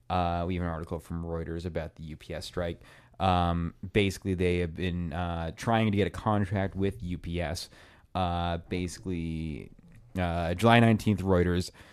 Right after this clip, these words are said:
Uh, United Parcel Service, U P S, on Wednesday said it would turn to the bargaining table with a better offer for roughly three hundred and forty thousand Teamsters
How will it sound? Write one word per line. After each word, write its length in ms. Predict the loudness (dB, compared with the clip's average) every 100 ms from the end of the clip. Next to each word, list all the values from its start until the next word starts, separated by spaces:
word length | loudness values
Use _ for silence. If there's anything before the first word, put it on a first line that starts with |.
| -20 -4
Uh, 520 | 2 4 6 4 2 -2 2
United 340 | 6 8 6
Parcel 360 | 6 6 6 4
Service, 560 | 4 4 6 4 4 -2
U 100 | -4
P 180 | -4
S, 280 | -2 -2 -4 -10 -18 _ _ _ _ 0
on 140 | 6 10
Wednesday 380 | 10 10 12 12
said 180 | 10 10
it 80 | 10
would 160 | 4
turn 360 | 6 6 8 6
to 80 | 4
the 80 | 8
bargaining 400 | 8 10 6 6
table 640 | 4 6 6 6 6 4
with 220 | 2 2 0
a 100 | 2
better 600 | 6 8 10 10 10 6 -6 -20 -20 0 8
offer 460 | 10 10 8 4
for 180 | 6 4
roughly 540 | 6 6 6 2 2 0
three 260 | 2 4
hundred 200 | 6 6
and 100 | 4
forty 240 | 6 6 6
thousand 560 | 0 2 4 4 4
Teamsters 720 | 2 2 2 2 0 0 -4